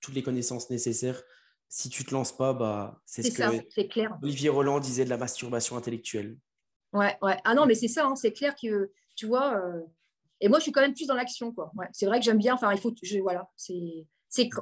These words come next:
Speaker 2: quand t'es dans l'action que tu te réalises vraiment de quoi t'as besoin.
Speaker 1: Bien sûr, bien sûr. Écoute,
Speaker 2: C'est pas
Speaker 1: totalement.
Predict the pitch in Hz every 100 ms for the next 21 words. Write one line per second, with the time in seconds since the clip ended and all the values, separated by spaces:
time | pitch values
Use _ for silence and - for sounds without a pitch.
0 | - 294 262 269 254 247 311 320 - 247
1 | 214 240 247 254 233 240 277 233 247 240
2 | 214 214 208 214 - - 107 101 - 113
3 | 101 98 101 - _ _ _ 120 113 _
4 | - 226 359 359 -